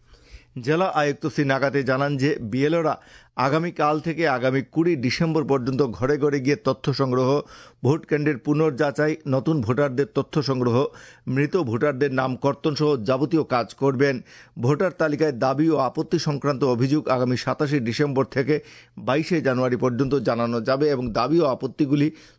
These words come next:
দোসরা ফেব্রুয়ারির মধ্যে নিষ্পত্তি করা হবে। জেলা আয়ুক্ত আরও জানান যে চূড়ান্ত ভোটার তালিকা প্রস্তুতির জন্য আগামী ছয়ই ফেব্রুয়ারির মধ্যে কাজ শেষ করে আগামী দশই ফেব্রুয়ারি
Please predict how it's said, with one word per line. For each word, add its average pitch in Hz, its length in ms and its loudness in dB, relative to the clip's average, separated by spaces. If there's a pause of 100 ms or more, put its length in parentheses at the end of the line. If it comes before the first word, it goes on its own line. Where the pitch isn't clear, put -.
দোসরা 151 420 0
ফেব্রুয়ারির 139 480 0
মধ্যে 127 400 0 (100)
নিষ্পত্তি 131 460 -2
করা 123 240 0
হবে। 135 380 0 (560)
জেলা 160 260 2
আয়ুক্ত 151 320 -2
আরও 151 180 2
জানান 147 320 -2
যে 156 100 0
চূড়ান্ত 160 400 0
ভোটার 135 320 0
তালিকা 139 320 0
প্রস্তুতির 135 520 0
জন্য 143 260 0
আগামী 131 460 0 (440)
ছয়ই 165 280 0
ফেব্রুয়ারির 143 600 0 (420)
মধ্যে 139 280 0
কাজ 123 240 -2
শেষ 127 280 -2
করে 156 240 0
আগামী 127 280 0
দশই 139 360 2
ফেব্রুয়ারি 123 480 0